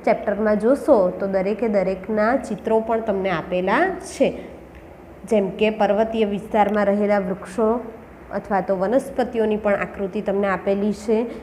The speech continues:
એ જ રીતે પર્વતીય વિસ્તારમાં રહેતા કેટલાક પ્રાણીઓ જેમ કે હિમચિત્તો જેને સ્નો લેપર્ડ પણ કહેવાય છે, એ જ રીતે યાક અને પર્વતીય બકરી આ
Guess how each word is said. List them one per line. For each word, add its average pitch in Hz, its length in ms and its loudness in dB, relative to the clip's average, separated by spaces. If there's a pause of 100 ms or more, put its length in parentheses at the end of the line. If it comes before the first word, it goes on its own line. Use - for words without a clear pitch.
(140)
એ 277 180 10
જ 247 120 4
રીતે 226 640 4 (760)
પર્વતીય 277 560 8 (200)
વિસ્તારમાં 214 800 6
રહેતા 220 1120 4 (560)
કેટલાક 262 320 6 (100)
પ્રાણીઓ 285 380 8
જેમ 202 260 2
કે 254 180 4
હિમચિત્તો 262 840 4
જેને 202 300 2
સ્નો 247 360 0
લેપર્ડ 277 400 4
પણ 285 200 4
કહેવાય 254 400 4
છે, 254 320 2 (380)
એ 220 100 6
જ 202 120 2
રીતે 190 300 0
યાક 196 720 4
અને 208 180 0
પર્વતીય 202 640 0
બકરી 247 420 2
આ - 120 -6